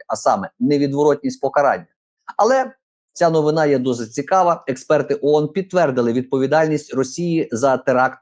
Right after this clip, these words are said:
в Оленівці. Ми пригадуємо, що саме в Оленівці перебували наші військовополонені, бійці батальйону Азов і не тільки. Так от, там було зроблено підрив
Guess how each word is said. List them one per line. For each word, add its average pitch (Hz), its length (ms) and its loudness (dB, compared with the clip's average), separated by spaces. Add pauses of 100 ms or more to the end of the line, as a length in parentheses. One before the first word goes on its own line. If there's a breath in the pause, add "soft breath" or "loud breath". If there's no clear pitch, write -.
(100)
в 117 80 -2
Оленівці. 101 540 -2 (240 loud breath)
Ми 233 80 4
пригадуємо, 175 520 2
що 139 260 2
саме 151 300 0
в 139 60 0
Оленівці 143 600 0 (180 loud breath)
перебували 147 540 2
наші 143 300 0
військовополонені, 139 1080 0 (160 soft breath)
бійці 151 280 0
батальйону 156 580 0
Азов 151 440 2
і 139 60 2
не 127 140 2
тільки. 170 440 -4 (240 soft breath)
Так - 160 -2
от, 277 140 0 (460)
там 220 220 0
було 151 540 2
зроблено 127 800 2 (280)
підрив 185 440 0